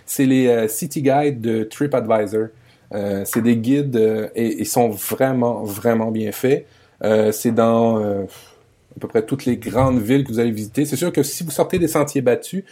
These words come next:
cette application-là va, va moins être intéressante pour vous. Alors, encore une fois, c'est les tours, euh, les tours de guide,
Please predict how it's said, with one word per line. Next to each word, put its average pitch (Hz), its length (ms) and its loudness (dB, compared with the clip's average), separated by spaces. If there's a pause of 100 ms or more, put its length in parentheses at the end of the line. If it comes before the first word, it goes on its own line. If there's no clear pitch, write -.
(140)
cette 143 200 2
application-là 143 680 0
va, 135 240 2
va 110 220 0
moins 127 320 2
être 147 160 0
intéressante 127 540 0
pour 123 100 0
vous. 104 200 -4 (360)
Alors, 110 380 2 (120)
encore 104 220 0
une 120 80 0
fois, 151 220 0
c'est 151 140 -2
les 113 180 0
tours, 143 420 0
euh, 104 240 -4
les 113 180 -2
tours 143 240 2
de 120 120 2
guide, 113 560 0